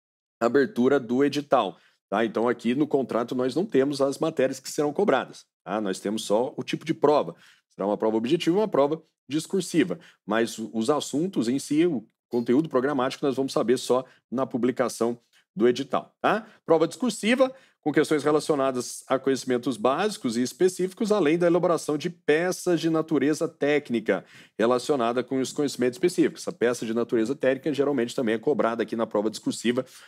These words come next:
dos concursos de tribunais de contas. Teremos a avaliação de títulos de caráter classificatório, não eliminatório, apenas classificatório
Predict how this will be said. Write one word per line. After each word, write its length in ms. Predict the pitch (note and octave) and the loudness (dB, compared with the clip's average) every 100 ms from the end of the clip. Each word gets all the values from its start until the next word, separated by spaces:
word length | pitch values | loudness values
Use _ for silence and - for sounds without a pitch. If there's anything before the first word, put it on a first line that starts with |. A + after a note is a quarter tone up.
| _ | _
dos 240 | G2 A#2+ A#2+ | -6 -4 -2
concursos 580 | D#3 C#3+ - B2 B2 G#2 | -2 -2 0 -2 -2 -4
de 160 | G#2 | -4
tribunais 480 | A#2+ B2+ A#2+ A2+ A#2+ | -2 0 0 0 0
de 80 | D3 | -2
contas. 480 | - F2 - - - - - - | -4 -6 -8 -20 -20 -20 -20 0
Teremos 520 | F#3+ E3 D#3 - - _ - | 4 4 2 -4 -16 _ 0
a 100 | C3+ | 0
avaliação 560 | C3+ C#3 C3+ B2+ B2+ | 2 2 0 0 -2
de 180 | C3 - | -2 -6
títulos 720 | G3+ - G3 F#3+ C4+ D#4 - - | -6 -2 -2 2 2 2 -2 -14
de 160 | - - | -8 -2
caráter 480 | C#3 B2 A#2+ A#2+ | 2 2 0 -2
classificatório, 840 | G#2+ G#2+ G2+ C#3+ G3+ F3 D#3 G#3 G#3 | -2 -2 -2 -2 -2 2 2 2 0
não 300 | C3 D3 - | 0 0 -2
eliminatório, 720 | A2 A2+ B2+ E3+ C#3+ D3+ A#3+ - | -2 -2 -2 0 2 2 -2 -6
apenas 400 | G#2 G#2 G2+ G2 | -8 -4 -6 -4
classificatório 720 | G#2+ G#2 - G3+ E3+ G#3 B3+ | -6 -6 -2 -2 2 2 0